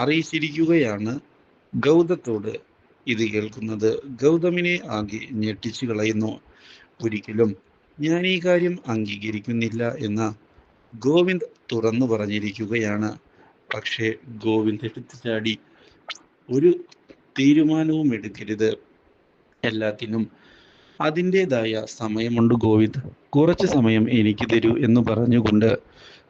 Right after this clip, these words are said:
തൻ്റെ നീക്കങ്ങളുമായി മുന്നിലേക്ക് പോവുകയാണ് നന്ദ. പക്ഷേ ഇതിനിടയിൽ നന്ദയോട് പ്രണയം ഉണ്ടായിരിക്കുകയാണ് നിർമ്മലിന്.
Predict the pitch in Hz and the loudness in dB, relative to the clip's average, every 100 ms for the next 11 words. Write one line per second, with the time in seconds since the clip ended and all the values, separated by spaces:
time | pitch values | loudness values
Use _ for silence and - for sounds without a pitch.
0 | - 156 185 190 190 117 101 113 107 110 | -2 2 6 8 8 6 4 2 4 6
1 | 110 110 110 110 113 - 151 135 170 175 | 4 4 4 4 2 0 4 6 6 6
2 | 175 175 175 175 - 113 107 104 117 117 | 4 4 2 0 2 2 4 4 4 4
3 | 104 104 110 110 - _ - _ _ - | 2 2 2 0 -8 _ -20 _ _ -20
4 | _ _ _ 123 113 131 120 107 92 - | _ _ _ 2 4 6 4 4 -2 -8
5 | _ - _ 110 - - 113 117 - _ | _ -20 _ -6 -4 0 2 0 -4 _
6 | _ 139 143 180 110 104 104 110 - _ | _ -6 0 2 2 0 -2 -4 -6 _
7 | _ _ _ _ _ - 123 147 170 180 | _ _ _ _ _ -4 0 0 2 2
8 | 180 180 180 180 - - 110 110 110 107 | 4 2 2 -2 -6 -8 -4 -2 -2 -4
9 | - _ 135 147 156 165 160 156 160 156 | -10 _ 0 2 4 2 0 -2 -2 0
10 | 143 104 104 113 - 117 110 107 107 107 | 0 0 -4 -4 -6 -6 -4 -4 -2 2
11 | 107 | 4